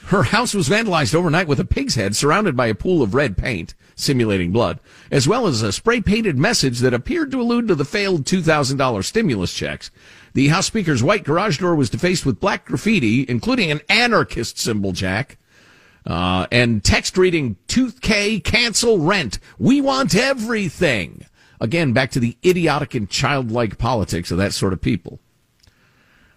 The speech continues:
Um, oh, oh, that reminds me. Gosh darn it. Where I can't see the sound sheet. It's too far away and I'm getting old. Uh, we gotta get that Ted Wheeler stuff on. Ted Wheeler,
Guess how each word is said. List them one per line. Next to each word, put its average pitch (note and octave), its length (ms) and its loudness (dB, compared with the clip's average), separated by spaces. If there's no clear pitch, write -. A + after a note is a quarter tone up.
Um, A2+ 540 2
oh, E4+ 280 0
oh, F#4+ 380 4
that E4+ 200 -8
reminds F4+ 680 -6
me. D3 380 -10
Gosh - 360 -14
darn G4 240 -8
it. - 240 -6
Where C3+ 280 -6
I - 100 -10
can't D3+ 260 -16
see G3+ 140 -4
the D#3+ 80 -4
sound A2+ 320 -6
sheet. - 320 -10
It's - 140 -20
too F3+ 140 -2
far B2 240 0
away E2 200 0
and C#2 100 -6
I'm E2+ 80 -2
getting G2+ 200 0
old. D2 260 0
Uh, F3+ 320 2
we G3 120 0
gotta G4 220 2
get C#4 200 -2
that G3+ 180 0
Ted B3 240 0
Wheeler C#4 380 2
stuff - 340 -2
on. E2+ 220 -8
Ted E4 220 2
Wheeler, F3+ 540 0